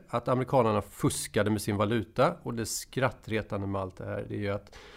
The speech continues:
Europa då, som genomgår en av de största stats- och cen-, centralbanksfinansierade krediterna som världen någonsin skådat, och ett av de största interveneringsprogrammen som någonsin sett dagens ljus,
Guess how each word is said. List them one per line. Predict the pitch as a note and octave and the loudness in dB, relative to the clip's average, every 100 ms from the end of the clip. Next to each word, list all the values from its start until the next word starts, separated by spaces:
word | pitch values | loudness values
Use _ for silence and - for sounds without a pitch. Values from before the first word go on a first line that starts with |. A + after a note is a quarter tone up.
| - - - | -20 -16 4
Europa | C#3 D3+ E3 E3 D#3+ D3 | 8 10 8 8 6 8
då, | B2+ | 8
som | A#2+ C3 B2+ | 4 2 4
genomgår | C3 A#2 G#2+ G#2+ A2 G#2 A#2+ C#3+ | 4 4 4 4 2 2 0 2
en | A#2 | 2
av | A2 | 4
de | G#2 | 2
största | - - B2+ - A2+ | -2 -2 -4 0 0
stats- | G2+ - A#2 G2+ - | 0 2 2 2 -2
och | G#2 | -2
cen-, | A2+ G2+ | -2 -2
centralbanksfinansierade | - - A#2+ A2+ C#3 A#2 G2 G2+ - - G#2+ G#2 G2 A#2 A2 A2 A2 | -6 -4 -4 2 4 6 4 2 0 -2 0 2 0 2 2 2 -2
krediterna | - C3 A#2+ B2 B2+ - G2+ F#2+ | -4 0 2 2 0 -4 -2 -2
som | F#2+ A2+ | -4 -4
världen | G#2+ G#2 G2+ | -2 -2 0
någonsin | G#2 G#2 G#2 | -2 -4 -6
skådat, | F#2+ - G#2+ F#2+ G2 - - - - | -8 -4 -2 -4 -8 -12 -16 -18 -4
och | A#2 | 2
ett | A#2 A#2 | 2 2
av | |
de | G#2+ | 0
största | G#2 - C3 - G#2+ | 0 -2 -2 0 0
interveneringsprogrammen | B2 A2 A2+ A#2 C3 D#3 D3 A2+ A2+ - C3 B2 D#3+ F#3+ E3 G#2 F#2 - | 0 0 2 4 6 6 6 4 0 -2 0 4 6 8 6 2 0 -6
som | - A#2+ A#2 | -2 0 0
någonsin | C3 C3+ A2+ G2 G2+ - G2+ | 2 2 2 0 -4 -6 -6
sett | F#2 - G#2 G2+ - - - | -6 -6 -6 -6 -12 -20 -12
dagens | G#2 G2+ G2+ G2 A2+ A2 - | -4 -4 -4 -8 -12 -12 -10
ljus, | G#2+ G2+ G#2 - - | -8 -6 -8 -10 -12